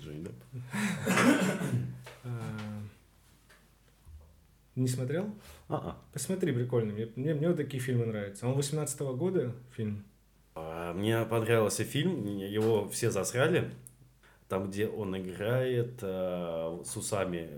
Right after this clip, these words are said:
Speaker 1: такого аристократа.
Speaker 2: О, а мне нравится
Speaker 1: Как,
Speaker 2: этот
Speaker 1: как,
Speaker 2: фильм.
Speaker 1: как называется?
Speaker 2: Щас
Speaker 1: На
Speaker 2: скажу.
Speaker 1: букву "М".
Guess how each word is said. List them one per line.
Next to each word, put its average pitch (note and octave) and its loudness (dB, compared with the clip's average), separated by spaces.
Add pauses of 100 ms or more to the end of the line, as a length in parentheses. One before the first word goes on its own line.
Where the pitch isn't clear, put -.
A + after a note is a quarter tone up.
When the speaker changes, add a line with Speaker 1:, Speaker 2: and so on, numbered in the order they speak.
(140)
Speaker 1:
такого E2+ -8
аристократа. A2 -2
Speaker 2:
О, D#3 10
а D3 6
мне F3+ 10
нравится C3 6
Speaker 1:
Как, A#2 4
Speaker 2:
этот A2+ 4
Speaker 1:
как, - 0
Speaker 2:
фильм. A#2+ 4
Speaker 1:
как G2+ 2
называется? E2 -4
Speaker 2:
Щас - -4
Speaker 1:
На F#2 -6
Speaker 2:
скажу. B2 2
Speaker 1:
букву G#2+ 0
"М". F#2+ -4